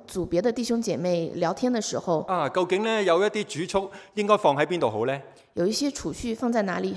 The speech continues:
Speaker 1: 比较好呢？
Speaker 2: 啊，究竟放喺某个货币嘅定期好啊，定系呢一系放喺买卖一啲楼宇上边呢？
Speaker 1: 当是放在某一些货币的定期存款比较好，还是用来买房子比较好呢？
Speaker 2: 最重要系啲咩呢？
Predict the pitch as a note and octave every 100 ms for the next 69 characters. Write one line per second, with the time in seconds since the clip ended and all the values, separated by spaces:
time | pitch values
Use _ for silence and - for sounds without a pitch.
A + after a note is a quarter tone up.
0 | F#3+ E3+ F3+ F#3 E3+ B2+ E3+ F3+ B2+ C3
1 | D#3 D#3+ E3+ F#3 E3 D#3 D3+ F3 F#3+ F3
2 | C#3+ D3+ D3+ D3+ - - _ _ _ E3+
3 | D3+ C#3 C#3 D3 C3+ C#3 A#2 B2 D#3 G#3
4 | G#3+ A3 - - - - D3+ D3+ D3 E3+
5 | G3 F#3 F#3+ E3 C#3 C3 D#3 D#3 D3+ D#3
6 | F#3 F#3 F3+ - C#3+ C3+ E3+ C#3+ F3 F3+
7 | F3+ A#2 A#2 C#3 C#3 B2+ B2+ F3+ A3 -
8 | - - - _ C4 C#4 C#4 - - C4+
9 | C4 C4 C4 A#3+ G#3+ F3+ F3 G3+ B3 B3+
10 | B3+ A#3+ A3 A3 C#4 A#3 - C4 B3 G3
11 | A3+ G3+ G3 E3+ G3 G3+ D#3+ F3 F3+ A3
12 | G3+ F#3+ - - A3 G3 G3+ F3 D3+ E3+
13 | A#3 A3+ E3 E3+ F#3+ - C#3 G3+ - -
14 | G3+ G3 E3 F3+ D#3 F#3 G3+ G3 G3